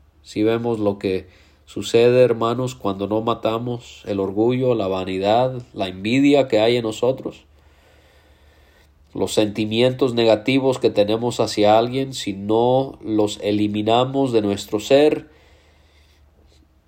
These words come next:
después se manifiestan externamente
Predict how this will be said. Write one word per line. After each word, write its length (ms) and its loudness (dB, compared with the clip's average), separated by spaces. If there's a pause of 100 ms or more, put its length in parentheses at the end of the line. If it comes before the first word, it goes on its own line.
(540)
después 520 4
se 100 -2
manifiestan 800 0
externamente 1200 -2